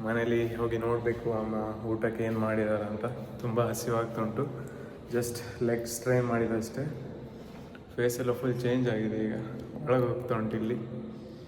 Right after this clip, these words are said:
ಮನೆಗೆ ಹೋಗಿ ವಾಪಸ್ ಇಲ್ಲಿ ಬರ್ತಾ ತುಂಬ ಲೇಟ್ ಆಯ್ತು. ಅದಕ್ಕೆ ಗಂಟೆ ರಾತ್ರಿ ಒಂದು ಗಂಟೆ ಆಗ್ತಿದೆ. ಈಗ ಎಲ್ರೂ ಮಲಗಿರ್ತಾರೆ, ಆದ್ರೆ ನಾನು ನನ್ನ ಇವತ್ತಿನ ಸ್ಟೆಪ್ಸ್ ಕಂಪ್ಲೀಟ್ ಮಾಡ್ತಿದ್ದೇನೆ. ಸಂಜೆ ಹೋಗಿ ನಾನು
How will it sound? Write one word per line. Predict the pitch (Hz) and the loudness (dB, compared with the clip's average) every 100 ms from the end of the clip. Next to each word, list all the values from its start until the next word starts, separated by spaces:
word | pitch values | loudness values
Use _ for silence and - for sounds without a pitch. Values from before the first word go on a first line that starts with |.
| - - - - - 113 | -16 -16 -16 -18 -6 0
ಮನೆಗೆ | 110 120 117 113 | 2 2 2 0
ಹೋಗಿ | 110 113 117 | 2 2 2
ವಾಪಸ್ | 110 110 113 110 | 0 0 -4 -4
ಇಲ್ಲಿ | 110 107 | -4 0
ಬರ್ತಾ | 110 110 113 | -2 0 -2
ತುಂಬ | 113 107 110 | -2 -2 0
ಲೇಟ್ | 104 110 110 | 0 0 0
ಆಯ್ತು. | 104 104 117 143 - | -2 -2 -6 -6 -6
ಅದಕ್ಕೆ | 113 107 - 107 101 104 - 131 | -6 -6 -4 -4 -2 -6 -6 0
ಗಂಟೆ | 117 120 120 | 2 2 2
ರಾತ್ರಿ | 117 120 117 120 | 2 2 2 0
ಒಂದು | 113 110 113 | 2 2 2
ಗಂಟೆ | 113 113 110 | 2 2 2
ಆಗ್ತಿದೆ. | 107 104 113 107 127 - - - 113 | 0 -2 -2 0 -2 -4 -12 -6 -2
ಈಗ | 113 113 110 - - - - - | 0 0 -2 -6 -20 -20 -10 0
ಎಲ್ರೂ | 113 120 120 | 2 4 2
ಮಲಗಿರ್ತಾರೆ, | 117 117 120 110 110 113 120 | 4 2 2 0 0 0 2
ಆದ್ರೆ | 110 104 104 107 104 107 107 | -2 -4 -4 -2 -2 -4 -2
ನಾನು | 107 107 | -2 -2
ನನ್ನ | 104 104 104 107 - - - - | -4 -4 -6 -10 -14 -20 -10 2
ಇವತ್ತಿನ | 120 117 120 | 2 4 0
ಸ್ಟೆಪ್ಸ್ | 120 - 117 - | 0 -2 -2 -2
ಕಂಪ್ಲೀಟ್ | 117 113 117 110 | -4 0 -2 0
ಮಾಡ್ತಿದ್ದೇನೆ. | 113 107 113 104 104 110 143 - | 0 0 0 -2 -2 -2 -6 -8
ಸಂಜೆ | - - 117 120 | -8 0 2 4
ಹೋಗಿ | 120 117 113 117 | 4 2 0 -2
ನಾನು | 113 110 110 110 110 110 | 0 0 0 -2 -2 -6